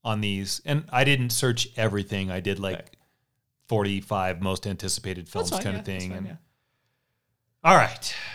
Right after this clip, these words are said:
Speaker 1: Number three.
Speaker 2: Okay.
Speaker 1: Actually is less than a month away. What's today? Today's the fourteenth? Fifteenth? What is it?
Speaker 2: Eighteenth.
Speaker 1: So less than a month away, actually. It's called Deep Water.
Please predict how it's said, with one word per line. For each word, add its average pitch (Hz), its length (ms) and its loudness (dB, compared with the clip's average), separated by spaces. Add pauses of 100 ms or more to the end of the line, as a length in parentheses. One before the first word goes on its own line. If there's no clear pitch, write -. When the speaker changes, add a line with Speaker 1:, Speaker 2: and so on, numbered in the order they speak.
(200)
Speaker 1:
Number 160 320 6
three. 110 320 0
Speaker 2:
Okay. 123 260 4 (500)
Speaker 1:
Actually 151 360 6
is 120 160 4
less 139 180 6
than 139 140 4
a - 20 6
month 117 240 6
away. 98 300 -2 (320)
What's 139 200 -2
today? 104 380 0
Today's 117 240 2
the 117 60 -10
fourteenth? 151 480 -4 (1040)
Fifteenth? 127 320 -6
What 165 100 2
is 185 80 -2
it? - 80 0
Speaker 2:
Eighteenth. 117 240 4 (460)
Speaker 1:
So - 140 -4
less 139 200 4
than 147 140 2
a - 20 4
month 113 220 2
away, 104 280 0
actually. 98 360 -6
It's - 100 -16
called 90 200 -6
Deep 113 220 -8
Water. 95 360 -8